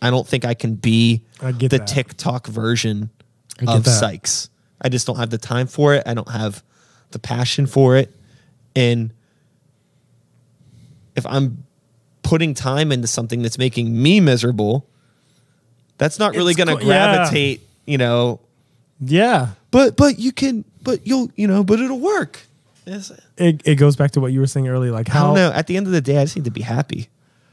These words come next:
Speaker 2: How bad would it be if you were successful at being like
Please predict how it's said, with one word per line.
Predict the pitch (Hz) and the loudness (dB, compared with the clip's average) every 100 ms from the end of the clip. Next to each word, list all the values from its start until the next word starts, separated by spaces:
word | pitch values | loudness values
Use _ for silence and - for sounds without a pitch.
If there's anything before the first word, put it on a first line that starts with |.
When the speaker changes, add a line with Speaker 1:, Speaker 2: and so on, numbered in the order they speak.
| _ _ | _ _
Speaker 2:
How | - 180 226 | -4 0 0
bad | 180 156 165 | 0 2 2
would | 151 | 0
it | 135 | 0
be | 123 123 123 - _ - | 0 0 -2 -8 _ -4
if | 127 | 0
you | 135 127 | 2 2
were | 113 | 0
successful | 117 - 113 104 - 104 101 | -2 -4 -4 -4 -4 -6 -6
at | 101 101 | -8 -4
being | 110 107 110 | -2 0 0
like | 107 98 87 - | 0 -4 -8 -18